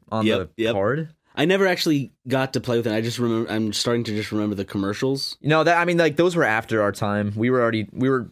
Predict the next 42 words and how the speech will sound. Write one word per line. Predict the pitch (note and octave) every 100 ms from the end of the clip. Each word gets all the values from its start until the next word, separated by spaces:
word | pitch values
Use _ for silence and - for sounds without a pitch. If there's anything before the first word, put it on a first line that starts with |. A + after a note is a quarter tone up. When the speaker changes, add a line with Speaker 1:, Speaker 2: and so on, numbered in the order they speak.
| _
Speaker 1:
by | A2+ - D#3+
the | D#3
time | D#3+ E3+
those | D#3+
were | C3
popular, | C3+ B2 A#2+ A2
we | A2
were | G#2+
too | G#2+ A2
old | G2+ G2+
for | G#2
them. | G2 F#2+
But | G#2 G2
I | A2
remember | C3 C3
my | A#2+
cousins | G#2 B2 A#2 A2
played | A2 G#2+
with | G2+
them, | G2+
and | G2+
I |
Speaker 2:
Speak | -
Speaker 1:
thought |
Speaker 2:
for | G2+
Speaker 1:
they | G2
were |
Speaker 2:
yourself. | G2 - G2+ F#2 -
Speaker 1:
cool. | _ _ _ _ F3
I |
thought | G#3 G3+
they | F#3+
were | C#3+
<laughs> | - - - - G#3 C#3 F3 - G3+ G3+ - F#4 - - - - - - _ _ A#2
Ryan, | E3
I'm, | F#2+ F#2+ _
I'm | A#2 - _ G#2+
sorry. | - B2+ C#3
I |
didn't | F#2 A2 A#2+
mean |
to, | A3